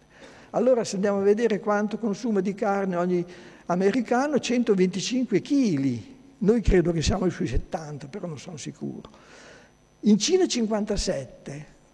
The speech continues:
quando ero piccolo, mi dicevano che i cinesi mangiavano il riso, che è vero. Poi sono stancati, adesso mangiano i polli, i maiali e fanno dei gran disastri anche ecologici con enormi, enormi,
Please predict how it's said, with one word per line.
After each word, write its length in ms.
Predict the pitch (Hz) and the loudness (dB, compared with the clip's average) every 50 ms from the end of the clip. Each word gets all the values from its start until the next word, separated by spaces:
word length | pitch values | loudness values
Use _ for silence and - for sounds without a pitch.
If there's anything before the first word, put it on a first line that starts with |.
| _ _ | _ _
quando 300 | - 247 247 254 226 226 | -4 -2 0 2 4 4
ero 180 | 240 240 226 254 | 4 2 2 -2
piccolo, 560 | 226 - 240 196 139 - - - 180 175 180 | -2 0 0 0 0 -2 -4 -4 -4 -2 -2
mi 100 | 170 165 | -2 -2
dicevano 520 | 170 214 190 - - 196 175 160 160 160 | -2 -4 -4 -2 0 -2 -2 -2 -4 -8
che 160 | 160 - - 170 | -8 -4 -2 -2
i 60 | 170 | -2
cinesi 480 | 170 - 247 208 165 170 151 139 160 | -2 -2 -2 -2 0 -2 -2 -4 -4
mangiavano 500 | 156 165 190 160 151 156 151 156 165 165 | -6 -6 -6 -4 -4 -4 -4 -2 -2 2
il 100 | 165 160 | 2 4
riso, 600 | 160 190 220 233 214 175 123 - - - - - - - | 4 6 4 4 4 4 2 0 -4 -10 -12 -16 -18 -14
che 220 | - 143 131 127 | -12 -10 -8 -8
è 40 | 131 | -8
vero. 440 | 131 165 160 156 151 135 - 139 139 - | -6 -6 -6 -6 -6 -8 -12 -14 -16 -6
Poi 160 | - 392 311 | -2 0 0
sono 160 | 247 - 294 240 | 0 0 -2 -4
stancati, 720 | - - 320 277 - 285 202 180 165 - - - - - | -4 -4 -4 -4 -2 -2 -2 -2 -4 -6 -4 -4 -2 0
adesso 280 | - 220 214 - 156 | 0 0 0 0 -2
mangiano 440 | 170 180 180 185 180 160 175 160 160 | -2 0 0 0 0 0 0 0 0
i 80 | 151 - | 0 -2
polli, 400 | - 294 302 285 320 311 294 240 | 0 2 2 4 4 4 4 2
i 40 | |
maiali 640 | 185 190 196 208 202 208 226 233 214 190 170 170 - - - - - - - - | 0 0 0 2 2 2 4 4 2 2 2 0 0 -2 -6 -10 -16 -16 -16 -8
e 100 | - 220 | -6 -6
fanno 380 | - - - - 226 226 180 170 | -4 -4 -2 -2 -2 -2 -2 -4
dei 400 | 160 165 196 170 180 180 202 208 | -6 -6 -6 -4 -4 -4 -4 -4
gran 280 | - - - 226 185 165 | -6 -6 -6 -8 -8 -8
disastri 600 | 151 185 165 165 208 220 202 160 - - 160 160 | -6 -6 -6 -6 -6 -8 -8 -8 -10 -10 -10 -10
anche 200 | 165 147 - 147 | -8 -8 -10 -10
ecologici 680 | - - 185 202 226 240 226 208 156 135 127 - 160 | -8 -6 -6 -4 -4 -4 -4 -4 -6 -8 -10 -12 -12
con 160 | - - 165 | -10 -8 -6
enormi, 760 | 160 160 165 202 202 202 196 190 185 175 165 160 147 139 135 - - - - - - - - - - - - - - - - | -4 -4 -2 0 2 2 2 2 2 0 -2 -2 -2 -4 -6 -8 -10 -16 -20 -20 -20 -20 -20 -20 -20 -20 -20 -20 -20 -16 -12
enormi, 600 | 220 156 139 - - 143 - - 120 117 127 | -10 -8 -6 -6 -6 -6 -8 -8 -10 -10 -10